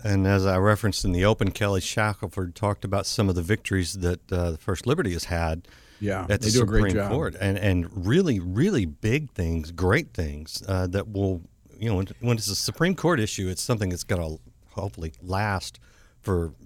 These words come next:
Speaker 1: decades. At the same time, uh, this administration, in their collusion with big tech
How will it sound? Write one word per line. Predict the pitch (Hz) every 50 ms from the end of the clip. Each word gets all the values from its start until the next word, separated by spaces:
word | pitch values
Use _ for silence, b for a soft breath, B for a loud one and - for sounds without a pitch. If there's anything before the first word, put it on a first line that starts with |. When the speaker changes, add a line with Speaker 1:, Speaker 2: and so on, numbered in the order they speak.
| 87 85
Speaker 1:
decades. | - 104 117 131 - - 87 76 76 82 82 - - b b b b b b b b b b b
At | 113 113 -
the | - 92
same | - - 135 135 139 131 -
time, | - 131 151 185 170 123 110 107 101 b b b b b b b b b b _ -
uh, | 92 110 -
this | - 104 131 202 - -
administration, | 311 - 359 285 180 - - - 120 117 139 143 - - 120 101 90 85 78 - _ _ _ _ _ _ _ _ - - - - - - - - - - - -
in | - - 110 98 107 101 101 113
their | 120 123
collusion | 120 - 135 143 156 170 147 143 120
with | 104 92 -
big | 135 131 127 -
tech | - - 127 127 127 - - -